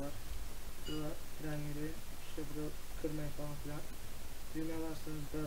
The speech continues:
ray veriyor. Ray ile gidiyorsunuz, dolaşıyorsunuz.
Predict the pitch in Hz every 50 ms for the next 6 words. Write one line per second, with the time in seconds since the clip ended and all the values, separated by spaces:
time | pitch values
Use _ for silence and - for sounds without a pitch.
0 | 143 156 156 165 160 147 143 139 135 135 147 151 147 147 147 147 147 143 139 143
1 | - - - 151 147 147 - 143 139 139 135 - - 143 143 139 139 139 - -
2 | 147 139 - - 135 139 - -